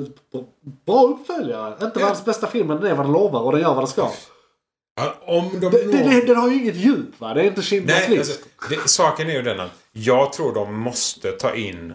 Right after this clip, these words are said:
Speaker 2: Hobgoblin och Sinister Six för att faktiskt kunna göra en djupgående film.
Speaker 1: Ja.
Speaker 2: Du kan inte ha en utav dem.
Speaker 1: Nej.
Speaker 2: Det går inte. Så är det bara.
Speaker 1: Ja, nej,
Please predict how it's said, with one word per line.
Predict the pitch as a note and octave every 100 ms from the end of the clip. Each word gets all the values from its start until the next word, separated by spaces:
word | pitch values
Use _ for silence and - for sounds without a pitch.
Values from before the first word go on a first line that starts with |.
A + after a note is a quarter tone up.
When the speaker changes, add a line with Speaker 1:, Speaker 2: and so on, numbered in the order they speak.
| -
Speaker 2:
Hobgoblin | - G2+ F#2+ F2+ F2 F2+ F2 F2 E2+ -
och | F#2+ F2 F2 E2+ E2+ D#2+ D#2+
Sinister | - F#2 -
Six | - A#2 - - _ _ _ _ -
för | B2+ G2+ F#2+
att | G2 -
faktiskt | - A2 - G2 -
kunna | G#2
göra | G2+ F#2
en | G#2
djupgående | F#2+ F#2 G2+
film. | - _ _ _
Speaker 1:
Ja. | D#3 D#3+ - A2
Speaker 2:
Du |
kan | A2 A#2
inte | A#2 F#2+
ha | G2+ G2
en | G2+ E2
utav | F#2+ F#2
dem. | - _ _ D3
Speaker 1:
Nej. | C3+ -
Speaker 2:
Det |
går | A2 F#2 - E2+
inte. | _ _ _ _ _ _ -
Så | F2+
är |
det | E2+
bara. | - _ -
Speaker 1:
Ja, | C#3+ A#3 -
nej, | F3 G#3+